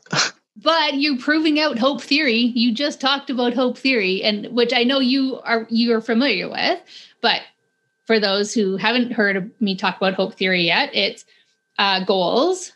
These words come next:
Speaker 2: plus agency thinking, which is your why, plus pathways thinking, which is your, which is your how. Um, and you, that's what, y-,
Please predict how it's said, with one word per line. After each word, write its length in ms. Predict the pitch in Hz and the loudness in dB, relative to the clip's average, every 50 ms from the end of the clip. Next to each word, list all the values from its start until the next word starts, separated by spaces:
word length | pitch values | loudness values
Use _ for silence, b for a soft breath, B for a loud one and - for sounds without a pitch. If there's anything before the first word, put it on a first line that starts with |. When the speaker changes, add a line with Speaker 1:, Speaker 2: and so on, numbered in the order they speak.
| _ _ _ _ _ _ | _ _ _ _ _ _
Speaker 2:
plus 200 | - - 254 247 - | -2 -2 0 0 -2
agency 400 | 208 190 180 220 226 226 220 277 | -2 0 2 2 2 2 2 0
thinking, 420 | - - 170 170 170 185 196 220 214 | 0 0 -2 -2 -2 -2 0 0 0
which 200 | 190 175 170 - | -2 -2 -4 -6
is 160 | 190 190 233 | -4 -2 0
your 100 | 233 233 | 0 0
why, 580 | 190 165 151 - - - - 247 277 294 262 254 - - | 0 -2 -6 -8 -10 -8 -4 -2 0 0 0 -2 -4 -4
plus 180 | - 185 185 | -4 -4 -2
pathways 500 | - - 359 381 349 349 208 - 175 - | -2 0 0 0 0 2 0 0 0 -2
thinking, 400 | - 175 170 175 - 175 175 175 | -4 -4 -4 -4 -4 -4 -4 -2
which 200 | 170 170 165 - | -4 -4 -4 -4
is 160 | 196 175 170 175 | -4 -4 -4 -4
your, 360 | 175 175 180 190 190 - - - | -6 -6 -6 -8 -8 -10 -14 -14
which 180 | 208 196 185 | -16 -14 -14
is 140 | 202 185 185 | -12 -12 -12
your 80 | 208 214 | -10 -4
how. 440 | - 311 294 - - - - 226 - _ _ _ _ _ _ _ _ _ _ _ _ _ - b b b b b b b b b b - | -2 0 0 0 -2 -6 -8 -10 -12 _ _ _ _ _ _ _ _ _ _ _ _ _ -20 b b b b b b b b b b 0
Um, 600 | 247 233 226 226 220 214 208 208 196 202 247 254 - _ _ _ _ _ _ _ _ _ _ _ _ _ _ _ _ _ _ _ _ _ _ _ _ _ | 2 4 4 4 4 2 2 0 -2 -4 -6 -10 -14 _ _ _ _ _ _ _ _ _ _ _ _ _ _ _ _ _ _ _ _ _ _ _ _ _
and 300 | - 254 254 247 247 247 | -2 0 2 2 2 2
you, 220 | 247 254 269 - 254 | 2 2 0 0 0
that's 220 | 269 277 277 277 - | 0 0 0 0 -2
what, 80 | 302 277 | -2 -2
y-, 220 | 233 233 240 - | -2 -4 -6 -4